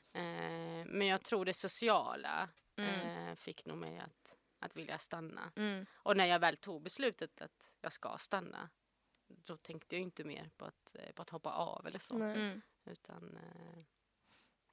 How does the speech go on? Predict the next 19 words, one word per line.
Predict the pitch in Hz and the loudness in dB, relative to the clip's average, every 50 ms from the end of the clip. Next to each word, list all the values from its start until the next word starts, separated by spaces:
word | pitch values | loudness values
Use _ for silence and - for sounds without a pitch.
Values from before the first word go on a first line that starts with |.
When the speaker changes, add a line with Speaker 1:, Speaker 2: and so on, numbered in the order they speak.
| _ _ _ _ _ _ _ - 233 | _ _ _ _ _ _ _ 0 0
Speaker 1:
mm, | 226 220 233 233 - | 2 0 0 -4 -4
sen | - - 240 | -2 2 2
har | 190 151 | 4 4
det | 156 | 4
ju | 190 | 2
varit | 208 226 - _ - | 0 0 -2 _ -8
lite | - 220 - - | -10 -8 -8 -6
upp | - 226 - - | -6 -6 -6 -4
och | 233 226 | -4 -2
ner. | 233 208 202 202 202 | 0 0 0 0 -2
Vissa | 208 220 - 165 | -2 -2 -4 -4
terminer | - 175 175 185 196 208 | -6 -6 -6 -4 -4 -2
är | 208 | -2
roligare. | 214 226 214 214 208 202 202 202 202 202 202 202 - - | -2 -2 -2 -2 0 0 0 2 2 0 0 -2 -4 -6
Jag | - | -6
menar, | 190 190 196 | -6 -6 -6
skatterätten | 190 - - 190 - _ - 180 170 170 170 165 165 170 - _ - 170 185 | -6 -8 -10 -10 -10 _ -8 -6 -4 -2 -2 -2 -2 -4 -6 _ -10 -8 -6
var | 196 202 | -6 -4
ju | 208 208 202 202 202 | -4 -4 -4 -6 -8